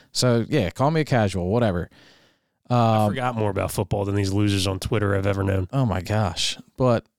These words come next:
Speaker 1: uh, Jason Kelce had an interesting quote, and, uh, just paraphrasing, I don't have the clip,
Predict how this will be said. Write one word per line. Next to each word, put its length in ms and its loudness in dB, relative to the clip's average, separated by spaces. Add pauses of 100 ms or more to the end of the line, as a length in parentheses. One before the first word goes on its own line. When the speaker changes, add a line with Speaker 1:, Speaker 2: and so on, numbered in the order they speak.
(160)
Speaker 1:
uh, 360 2
Jason 400 0
Kelce 340 0
had 160 2
an 60 0
interesting 520 0
quote, 440 0
and, 400 0
uh, 220 2 (180)
just 220 -2
paraphrasing, 920 0 (560)
I 60 -2
don't 140 2
have 120 0
the 80 -4
clip, 340 -2